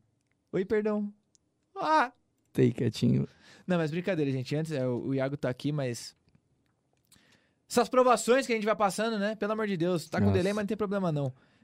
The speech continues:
Speaker 1: Deixa eu falar um negócio. É, olha,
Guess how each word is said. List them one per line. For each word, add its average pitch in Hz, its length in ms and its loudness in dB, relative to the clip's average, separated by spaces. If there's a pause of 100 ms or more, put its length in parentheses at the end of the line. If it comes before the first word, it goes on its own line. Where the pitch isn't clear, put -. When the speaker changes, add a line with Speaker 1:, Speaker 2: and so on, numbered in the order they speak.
Speaker 1:
Deixa 160 180 0
eu 202 40 -4
falar 202 220 0
um 202 40 0
negócio. 170 580 2 (440)
É, 135 640 -2 (640)
olha, 147 280 -4